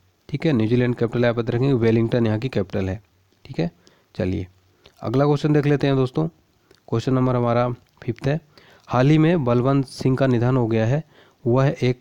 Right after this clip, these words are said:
प्रसिद्ध क्या थे? देखिए दोस्तों, बलवंत सिंह प्रसिद्ध एक नेता थे। ठीक है, ऑप्शन बी, कम्युनिस्ट नेता और पूर्व विधायक बलवंत सिंह का संक्षिप्त बीमारी के बाद जो है निधन हो गया है। इक्कीस मार्च को पंजाब के सचिव थे। ठीक है, सीपीआई पंजाब में सचिव भी थे।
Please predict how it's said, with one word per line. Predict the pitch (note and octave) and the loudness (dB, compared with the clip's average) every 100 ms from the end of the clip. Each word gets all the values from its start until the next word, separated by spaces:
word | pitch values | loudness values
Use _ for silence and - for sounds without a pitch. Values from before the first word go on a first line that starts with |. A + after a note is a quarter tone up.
| - | -6
प्रसिद्ध | G#2 C3 B2 - | -4 -2 -2 -2
क्या | A2+ F#2+ | -2 -2
थे? | G#2 | -4
देखिए | F2+ - _ _ _ - _ _ _ _ _ _ B2 | -6 -10 _ _ _ -20 _ _ _ _ _ _ -4
दोस्तों, | C#3 C#3 B2 | -2 0 0
बलवंत | A#2 B2+ C3 | 2 2 0
सिंह | C3+ | -2
प्रसिद्ध | B2+ B2+ A#2+ | -2 -2 -2
एक | C#3 - | -2 -6
नेता | D#3+ G#2 A2 G#2 F#2+ | -4 -2 0 0 -2
थे। | G2 | -2
ठीक | C3+ C#3+ | -4 -2
है, | A#2 | -2
ऑप्शन | G2+ - B2 G2+ | -4 -4 -2 -2
बी, | F2+ F2+ _ _ _ _ _ | -4 -8 _ _ _ _ _
कम्युनिस्ट | A2+ A2 C#3 - B2+ | 0 2 2 0 0
नेता | A#2+ A#2 C#3 | 0 2 2
और | C#3+ | 2
पूर्व | C#3 B2+ A#2 | 2 0 2
विधायक | A2 A#2+ C3+ | 2 2 2
बलवंत | A#2 A#2+ A#2+ | 0 0 0
सिंह | A#2+ A#2+ | 0 0
का | C#3+ | -2
संक्षिप्त | - A#2+ A2+ C3 - - | -2 -4 -2 -6 -6 -2
बीमारी | A#2 A2+ A#2 | 0 2 0
के | A#2+ | -2
बाद | A2+ A2+ | -2 -2
जो | A2 A#2 | -2 -2
है | D#3+ - - - - A2+ | -2 -6 -20 -20 -8 -2
निधन | G#2+ C3 | 0 2
हो | C3 | 2
गया | B2 B2+ | 2 0
है। | C3+ E3+ - _ - | 0 -2 -6 _ -16
इक्कीस | - C3 - | -4 -2 0
मार्च | B2+ B2 | -2 -2
को | - D3 | -4 -2
पंजाब | B2+ A#2 A#2 A#2+ - | 0 2 2 0 -2
के | B2 | -6
सचिव | A#2 - G#2+ G#2+ | -4 -2 -2 -2
थे। | |
ठीक | G2+ C#3+ | -4 -2
है, | C3+ G2+ _ _ _ _ _ | -4 -4 _ _ _ _ _
सीपीआई | - B2 A#2+ C3+ B2 B2+ | -6 -4 0 2 2 2
पंजाब | A2+ G#2 G#2 | 0 0 2
में | A2+ | 0
सचिव | C3 G#2 - G2 | -2 -4 -4 -4
भी | G2 | -4
थे। | F#2+ F#2+ | -6 -8